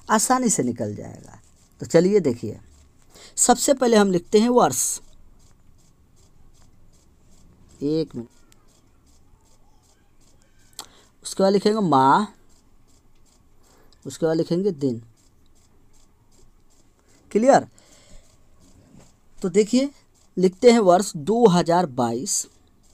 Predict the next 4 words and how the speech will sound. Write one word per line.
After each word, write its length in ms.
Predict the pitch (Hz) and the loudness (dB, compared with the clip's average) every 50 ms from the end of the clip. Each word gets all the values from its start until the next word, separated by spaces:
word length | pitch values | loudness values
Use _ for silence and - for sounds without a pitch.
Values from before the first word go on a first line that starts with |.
| _ _ _ _ _ _ _ _ _ _ _ _ _ _ _ _ _ _ _ _ _ _ _ _ _ _ _ _ _ _ _ _ _ - - _ _ _ _ _ _ _ _ _ _ - _ _ _ _ _ _ _ _ _ _ _ - | _ _ _ _ _ _ _ _ _ _ _ _ _ _ _ _ _ _ _ _ _ _ _ _ _ _ _ _ _ _ _ _ _ -20 -20 _ _ _ _ _ _ _ _ _ _ -20 _ _ _ _ _ _ _ _ _ _ _ -10
महीना 400 | 156 160 160 151 156 160 175 185 | -8 -6 -4 -4 -2 -2 -2 -4
क्या 220 | 180 - 208 202 202 | -4 -4 -4 -4 -4
है? 200 | 214 240 285 269 | -4 -6 -8 -10
छः, 500 | - - - - 135 131 139 156 240 | -12 -12 -8 -6 -6 -4 -6 -6 -8